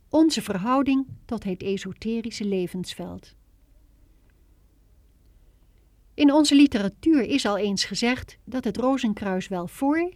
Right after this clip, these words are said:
de mensheid werkt, doch niet met de mensheid. Wie hierover nadenkt, zal dit begrijpen. Voor hen die hier niet over nadenken en dus ook niet tot begrip komen,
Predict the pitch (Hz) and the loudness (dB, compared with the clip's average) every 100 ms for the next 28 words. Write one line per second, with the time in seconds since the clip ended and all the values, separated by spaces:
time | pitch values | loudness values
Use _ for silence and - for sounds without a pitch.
0 | - 277 269 262 - 226 226 196 190 190 | -2 2 4 2 0 -2 -2 -4 -4 -4
1 | - - - - - - 202 - 208 208 | -10 -20 -20 -20 -18 -6 -4 -2 -4 -4
2 | - - 254 269 - - 180 190 180 180 | -8 -2 0 0 -2 -14 -6 -4 -4 -4
3 | - 180 170 - - _ _ _ _ _ | -6 -8 -10 -14 -20 _ _ _ _ _
4 | _ _ _ - 277 269 311 320 - 240 | _ _ _ 0 6 8 8 6 4 0
5 | 233 220 190 185 208 220 214 208 - - | 0 0 -4 -2 -2 -2 -2 -4 -6 -14
6 | 208 196 180 180 175 226 226 180 165 170 | -8 -6 -6 -8 -10 -8 -8 -8 -10 -12
7 | - _ _ _ _ _ _ _ _ _ | -14 _ _ _ _ _ _ _ _ _
8 | _ - 294 269 302 294 185 214 208 196 | _ -6 0 0 2 2 2 -2 0 0
9 | 180 202 254 - 277 247 208 196 185 180 | 0 -2 -2 -2 -4 -2 -2 -2 -4 -4
10 | 175 175 220 262 285 _ _ - 254 254 | -4 -6 -4 -4 -4 _ _ 0 2 2
11 | - 311 339 - 208 185 - - - 185 | 0 0 0 0 -2 -2 -6 -8 -6 -4
12 | 185 - 202 262 - 254 240 226 220 233 | -6 -8 -6 -6 -6 -4 -2 -2 -4 -8